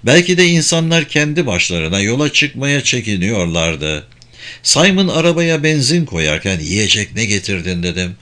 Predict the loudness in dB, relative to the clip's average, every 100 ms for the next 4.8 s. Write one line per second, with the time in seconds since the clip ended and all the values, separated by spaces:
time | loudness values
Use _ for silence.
0 | -20 -20 -20 -20 -20 -8 -2 -2 0 -2
1 | -2 -2 -2 0 -2 0 -2 -2 -2 -2
2 | -2 -2 0 -2 -2 -4 -4 -2 0 2
3 | 2 0 -2 -2 -2 -4 -2 -4 -4 -4
4 | -2 0 -2 -4 -6 -4 -2 -4